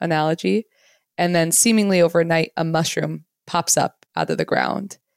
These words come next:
And it's celebrated and shared with others. "Look at this mushroom. It's so incredible." And everyone's just comparing each other's mushrooms,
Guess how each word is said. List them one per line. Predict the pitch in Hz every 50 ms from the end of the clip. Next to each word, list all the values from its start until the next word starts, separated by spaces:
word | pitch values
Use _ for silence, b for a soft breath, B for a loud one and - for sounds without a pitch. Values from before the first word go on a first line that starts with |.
| _ _ _ _ _ _
And | - 180 175
it's | 170 -
celebrated | - 233 233 233 208 196 185 170 160 156 151 -
and | 156 156
shared | - 190 175 170 170
with | 170 -
others. | 170 165 160 160 160 156 -
"Look | 165 - -
at | - -
this | 170 160 -
mushroom. | 170 156 156 156 - 165 156 156 156
It's | 156 - -
so | - 165 160
incredible." | 156 147 - - 165 151 - 151 - 151 147
And | 147 151
everyone's | 170 180 196 202 196 175 170 165
just | - 170 - -
comparing | - 170 160 170 165 151 156 151 151
each | 147 - -
other's | 156 147 - 165 - -
mushrooms, | 185 214 233 - - 165 151 143 139 147 - - -